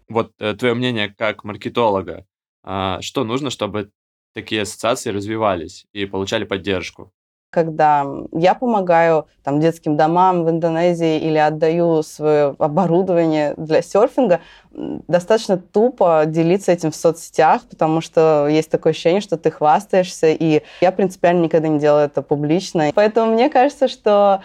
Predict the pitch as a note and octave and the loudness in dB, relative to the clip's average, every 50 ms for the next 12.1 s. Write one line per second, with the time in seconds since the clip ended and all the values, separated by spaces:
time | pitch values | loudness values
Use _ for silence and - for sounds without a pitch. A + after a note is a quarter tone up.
0 | - _ - - - A#3 A#3 A#3 A3 G#3 - A3 G#3+ - G3 F#3+ G#3 A3 A3 - | -8 _ -6 -2 0 0 0 0 -2 0 0 0 2 4 4 2 2 2 0 0
1 | F#3+ F3+ F3+ F3+ F3+ F3+ F3 F3+ F#3 G3+ C4 C#4+ C#4 - A3+ G3+ F#3+ F#3+ F3+ F3 | 0 2 2 2 2 2 4 4 4 4 4 2 0 0 0 0 2 2 2 0
2 | F3+ E3+ F3 F#3 G#3 A3+ B3 B3+ A#3+ - F3+ F3 F3+ F3+ F3 F3+ F#3 F3+ E3 - | 0 0 2 2 2 2 2 2 0 0 0 0 2 2 2 2 0 0 -2 -2
3 | - - F3+ F3 - F#3 F#3 F#3 - F#3+ F3 E3 D#3+ F3 F#3+ A3 D4 C#4+ - A#3+ | -2 -2 -2 0 2 0 0 0 0 0 0 2 2 2 2 2 2 0 -2 -2
4 | G3+ F#3+ F#3+ F#3 F#3 F#3+ G3+ A3 B3 A3+ A3+ G3+ F#3+ F3+ G3 F3+ E3+ F#3 G3+ A3+ | 0 2 2 2 2 2 0 0 0 0 0 0 0 2 0 0 2 4 4 4
5 | A3+ A3+ G#3 F#3 F3 E3+ E3 D#3+ E3+ F3 F#3 A3+ A#3 A3+ G3+ F3+ E3+ D#3 - E3+ | 4 4 4 4 4 2 2 2 2 2 4 4 4 4 4 4 2 2 0 0
6 | F3 E3+ E3 E3 D#3 - - - - F3+ E3+ D#3+ F3 G3 - - - F3+ E3+ F3 | 2 4 4 4 2 0 -4 -6 -2 0 0 2 2 0 -2 -4 -6 -2 0 0
7 | E3 E3 E3 E3+ D#3+ D#3+ E3+ F#3+ F3 - F#3 F3+ E3 E3 E3+ - D3+ C#3+ D3+ D3 | 0 0 2 2 2 2 2 0 0 0 0 0 0 0 -2 -4 -2 0 2 2
8 | C#3+ C#3+ C#3+ C#3 C#3+ C#3 C3+ D3 D#3 - - D3+ - E3+ E3 D#3+ - - D#3+ D#3 | 2 2 2 0 -2 -4 -6 -6 -6 -6 -6 -4 0 0 0 0 -2 -4 -6 -4
9 | - - E3 D#3 D3 D3 C#3+ E3 E3+ E3 E3+ D#3+ D#3 D3 C#3+ - D#3+ D3+ D#3 - | 0 0 0 0 0 2 2 2 2 2 0 -2 -2 -4 -4 -2 -2 -4 -2 0
10 | - G3+ A3 A#3 G3 F3+ - _ _ _ _ _ E3+ E3 D#3+ E3 - _ - - | 0 0 2 2 0 0 -4 _ _ _ _ _ -2 -2 -2 -2 -8 _ -20 -14
11 | _ - E3 D#3 D#3+ E3+ F#3+ G3 F#3 F3 E3 D#3+ D#3 D3+ D3 C#3+ C#3+ C#3+ C#3+ C#3+ | _ -2 0 2 2 4 2 2 0 0 0 0 -2 -2 -2 -4 -6 -8 -8 -10
12 | - | -12